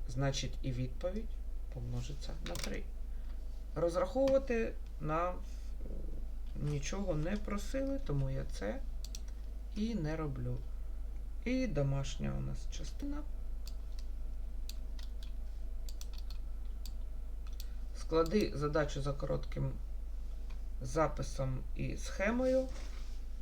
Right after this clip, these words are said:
та розв'яжи хоча б одну обернену задачу до одержаної. Ящик, ящик, ящик. Що, в магазин привезли дванадцять ящиків?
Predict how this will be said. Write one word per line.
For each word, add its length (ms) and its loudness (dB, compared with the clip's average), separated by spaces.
та 120 2
розв'яжи 380 4
хоча 260 -2
б 80 -2
одну 200 0
обернену 460 0
задачу 460 -2
до 180 0
одержаної. 680 -2
Ящик, 420 -2
ящик, 340 -4
ящик. 380 -6
Що, 240 0
в 60 -2
магазин 380 2
привезли 600 2
дванадцять 680 2
ящиків? 720 0